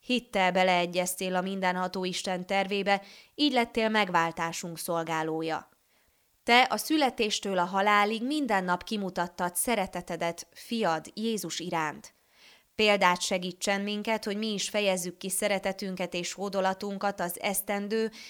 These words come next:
és életünk mindennapján Jézus iránt.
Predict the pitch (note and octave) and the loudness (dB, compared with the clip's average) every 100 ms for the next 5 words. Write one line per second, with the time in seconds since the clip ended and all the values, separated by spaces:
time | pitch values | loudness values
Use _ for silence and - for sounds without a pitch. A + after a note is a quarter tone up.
0 | - - F#3+ - C4 A#3 G#3+ G3+ G3 A#3 | -16 -6 -4 0 2 2 -2 -8 -4 -2
1 | A3+ F#3 F3 E3+ E3+ F#3 F3 F3+ F#3+ F#3+ | 0 2 2 0 -2 0 0 0 -4 -4
2 | F3+ - G3 F#3 F#3 F#3 | -4 -4 0 0 0 -4